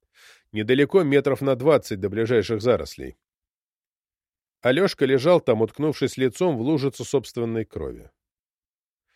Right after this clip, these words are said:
Сонную тишину на нагретой солнцем плотине нарушал лишь низкий неприятный гул.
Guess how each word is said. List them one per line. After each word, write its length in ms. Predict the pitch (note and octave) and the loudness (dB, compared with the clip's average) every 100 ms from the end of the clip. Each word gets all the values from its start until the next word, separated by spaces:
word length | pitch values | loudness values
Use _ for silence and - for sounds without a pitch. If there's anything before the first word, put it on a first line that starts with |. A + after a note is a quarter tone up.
| _ _ _ | _ _ _
Сонную 460 | - E3 E3 E3 D3 | -2 0 2 2 2
тишину 400 | D3 - F3 F#3 | 0 0 2 4
на 100 | C#3 | 4
нагретой 480 | C3+ C#3 D3+ C#3+ | 2 4 2 2
солнцем 480 | C3 E3 D3 - C3+ | 0 0 0 2 -2
плотине 540 | B2+ C#3 C3+ G3 E3+ G#2+ | 2 0 0 -4 -2 0
нарушал 480 | A2 B2 - D3+ | 0 -2 0 0
лишь 240 | C#3+ C3 - | 2 -2 -4
низкий 340 | D#3+ D3 C#3+ | -6 -4 -4
неприятный 600 | C3 A#2 B2+ B2 A2+ B2 | -6 -4 0 0 0 -4
гул. 340 | A#2 F#2 C2+ | -6 -8 -10